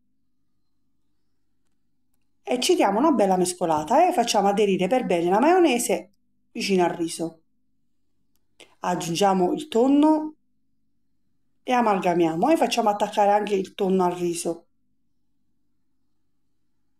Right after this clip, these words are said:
Ora versiamo la Simmental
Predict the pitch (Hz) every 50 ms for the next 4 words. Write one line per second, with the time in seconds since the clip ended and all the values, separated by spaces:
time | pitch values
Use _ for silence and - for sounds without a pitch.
0 | _ _ _ _ _ _ _ _ - - _ - 220 214 208 196 185 185 180 185
1 | - - 175 170 175 175 180 180 180 - - 196 190 208 240 262 262 262 294 302
2 | 320 320 320 320 -